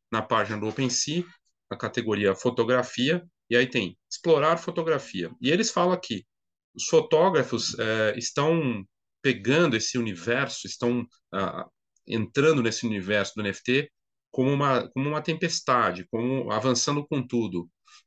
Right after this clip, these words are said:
Ah, e a gente selecionou, o OpenSea aqui diz que selecionaram coleções que estão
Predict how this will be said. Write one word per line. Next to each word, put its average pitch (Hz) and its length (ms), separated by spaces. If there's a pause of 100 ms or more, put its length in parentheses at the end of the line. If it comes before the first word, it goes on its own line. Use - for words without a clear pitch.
Ah, 107 360
e 131 140
a 135 60
gente 131 400
selecionou, 160 760
o 98 300
OpenSea 117 420
aqui 101 180
diz 113 220
que - 100
selecionaram 135 720 (280)
coleções 147 600
que - 120
estão 139 360